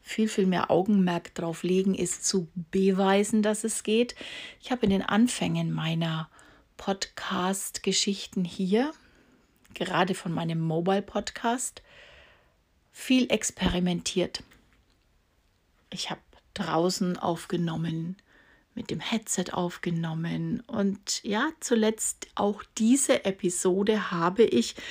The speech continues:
vor vier Wochen im Urlaub aufgenommen. Allerdings ohne tote Katze, ohne Windpuschel. Und es war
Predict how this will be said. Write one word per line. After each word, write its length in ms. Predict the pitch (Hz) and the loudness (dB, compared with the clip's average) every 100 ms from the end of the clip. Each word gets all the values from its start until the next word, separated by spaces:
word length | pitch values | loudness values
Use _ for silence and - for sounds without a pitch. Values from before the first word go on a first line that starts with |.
| - - - | -12 -12 -12
vor 220 | - 196 | 0 0
vier 300 | - 202 175 | 4 4 4
Wochen 300 | 170 175 247 | 0 4 4
im 240 | 240 226 - | 4 2 2
Urlaub 440 | 190 214 202 165 - | 4 6 6 4 0
aufgenommen. 800 | 127 151 - 165 151 143 147 - - - - - - _ _ - | -2 -2 -4 -4 -2 -2 -4 -6 -12 -20 -20 -20 -20 _ _ 0
Allerdings 720 | 175 185 185 196 208 - - _ | 4 4 4 4 2 0 -6 _
ohne 500 | 190 185 196 180 170 - _ _ _ _ _ _ - | 2 4 4 2 -2 -8 _ _ _ _ _ _ -4
tote 280 | 202 - | -4 -4
Katze, 460 | 226 196 202 - 349 - _ _ | -4 -4 -4 -2 -2 -4 _ _
ohne 340 | - 175 165 156 | -4 -2 -2 2
Windpuschel. 680 | 190 220 - 247 240 262 254 _ _ _ _ _ _ _ _ _ _ _ _ - | 2 0 2 0 2 -4 -6 _ _ _ _ _ _ _ _ _ _ _ _ -2
Und 480 | 175 185 185 175 - | 2 4 2 0 -2
es 220 | 185 - | -2 -2
war 220 | 160 160 | -2 -2